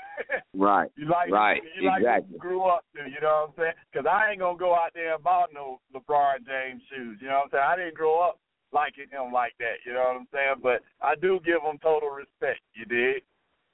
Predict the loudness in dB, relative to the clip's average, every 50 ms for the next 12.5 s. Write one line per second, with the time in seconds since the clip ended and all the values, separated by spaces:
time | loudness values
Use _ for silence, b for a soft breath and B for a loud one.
0 | _ _ -2 0 2 2 2 2 0 -2 -4 -2 -2 -2 -2 -2 -2 -2 0 2
1 | 2 2 2 2 2 0 -2 0 0 0 0 0 -2 _ -6 -4 -2 -2 -4 -4
2 | -6 -12 _ _ _ _ _ _ 0 0 2 2 0 -2 0 2 2 2 2 2
3 | 0 -2 -4 -2 0 -2 -2 -2 -4 -2 0 0 0 -2 -6 _ -12 -10 -8 -6
4 | -6 -6 -8 _ _ -2 0 2 2 2 0 0 2 2 2 2 0 -2 -10 -4
5 | 0 2 2 2 2 -2 -4 -4 -2 -2 -2 -2 -4 _ -10 -6 -6 -6 -6 -6
6 | -8 -8 -8 -8 -8 -4 0 2 2 2 2 0 -4 -10 -12 -16 -14 -8 -8 -6
7 | -2 0 0 0 2 0 -2 -2 -2 -4 -4 -6 -6 -6 _ -2 0 0 0 -2
8 | -6 -12 -14 -16 -10 -2 0 0 0 -2 -6 -20 -20 -16 -12 -12 -6 0 2 2
9 | 2 4 2 0 -2 -4 _ _ _ -4 -4 -4 -2 -4 -4 0 0 0 0 0
10 | -4 -2 0 0 0 0 -2 -4 -2 -2 0 0 -2 -2 -4 -6 -6 -4 -2 -2
11 | -2 -4 -6 -12 -12 -12 _ -6 -4 -2 -2 -2 0 2 4 4 4 2 0 0
12 | -2 -2 -2 0 0 -2 0 0 -2 -6